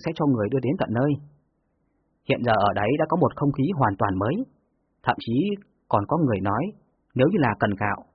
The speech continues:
thì chẳng cần đi đâu xa xôi, chỉ cần đợi người của Đại Đức Tường tới là được." Thịnh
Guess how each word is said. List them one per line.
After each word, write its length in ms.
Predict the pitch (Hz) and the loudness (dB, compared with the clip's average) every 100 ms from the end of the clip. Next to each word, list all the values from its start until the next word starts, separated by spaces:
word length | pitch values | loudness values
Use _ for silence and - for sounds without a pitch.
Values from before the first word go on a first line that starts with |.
| _ | _
thì 80 | 110 | -10
chẳng 180 | 104 101 104 | -8 -6 -6
cần 100 | 101 | -4
đi 80 | 123 | -2
đâu 100 | 135 123 | -2 -2
xa 80 | 127 - | -6 -4
xôi, 160 | 143 139 - _ _ _ _ _ | -4 -4 -8 _ _ _ _ _
chỉ 80 | - | -6
cần 140 | 127 120 | 0 2
đợi 140 | 127 | 2
người 180 | 127 113 - | 2 0 0
của 200 | 101 - | -2 0
Đại 120 | 104 185 | -2 -2
Đức 100 | 190 | -4
Tường 160 | 113 95 | -4 -2
tới 100 | 107 170 | -2 -2
là 80 | |
được." 220 | 104 95 - _ _ _ _ _ _ _ _ _ _ _ _ _ _ _ _ _ _ _ _ _ - | -4 -6 -8 _ _ _ _ _ _ _ _ _ _ _ _ _ _ _ _ _ _ _ _ _ -2
Thịnh 120 | 139 | 0